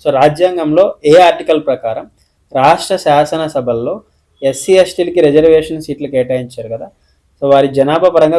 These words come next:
కొన్ని స్థానాలు రిజర్వ్ చేయబడతాయి. అయితే ఏ ఆర్టికల్ ప్రకారం మనకి రాష్ట్ర శాసనసభల్లో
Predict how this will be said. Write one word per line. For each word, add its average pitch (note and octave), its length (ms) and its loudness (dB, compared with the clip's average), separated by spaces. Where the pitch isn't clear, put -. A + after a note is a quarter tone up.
కొన్ని D3 200 -2
స్థానాలు D3+ 320 -6
రిజర్వ్ C3+ 300 -4
చేయబడతాయి. A#2 380 -10
అయితే C#3 160 -2
ఏ - 20 8
ఆర్టికల్ E3+ 400 0
ప్రకారం B2+ 420 -4
మనకి B2+ 240 -8
రాష్ట్ర D#3 340 0
శాసనసభల్లో C#3 680 -6